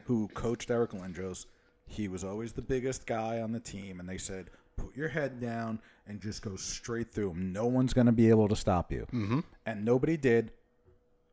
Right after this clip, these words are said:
Speaker 1: till he got to the N H L. And then once he got to the N H L, everybody there can skate. Everybody there is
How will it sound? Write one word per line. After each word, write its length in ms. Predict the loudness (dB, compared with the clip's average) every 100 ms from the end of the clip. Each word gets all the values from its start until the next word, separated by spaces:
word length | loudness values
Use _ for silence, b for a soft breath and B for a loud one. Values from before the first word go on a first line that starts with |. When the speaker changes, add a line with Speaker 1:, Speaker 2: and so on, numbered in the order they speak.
| _
Speaker 1:
till 200 | -8 -6
he 60 | -4
got 200 | -6 -8
to 80 | -8
the 160 | -10 -8
N 100 | -8
H 180 | -10
L. 200 | -12 -14 -20 _ -10
And 100 | -6
then 200 | -6 -6
once 160 | -6 -2
he 80 |
got 160 | 2 2
to 80 | 2
the 160 | 2
N 120 | 2 4
H 200 | 2 4
L, 380 | 6 6 4 -2 b b b b b _ _ _ _ _ _
everybody 440 | -4 -2 0 0 0
there 160 | -2
can 160 | -2 -6
skate. 400 | -8 -6 -6 -6 _ _ -8
Everybody 800 | 0 4 4 4 2 4 6 6
there 380 | 8 8 8 8
is 260 | 6 2